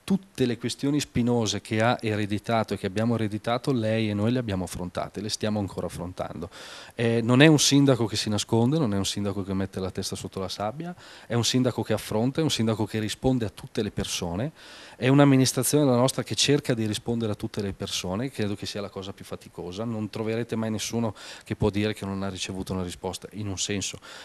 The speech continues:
e in un altro. E di merito perché, eh, un po' di soluzioni sono state messe sul tavolo. Il tema degli stalloni è stata bloccata con questa amministrazione, seppur sta andando a rilento anche tutta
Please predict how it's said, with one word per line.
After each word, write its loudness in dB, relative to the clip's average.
e -8
in -2
un 0
altro. -4
E 2
di 4
merito 8
perché, 0
eh, 0
un 0
po' 6
di 2
soluzioni 0
sono -2
state -6
messe -4
sul -10
tavolo. -2
Il -8
tema -4
degli -6
stalloni -2
è 0
stata -4
bloccata -6
con -6
questa -8
amministrazione, -4
seppur -4
sta -6
andando -6
a -8
rilento -10
anche -12
tutta -12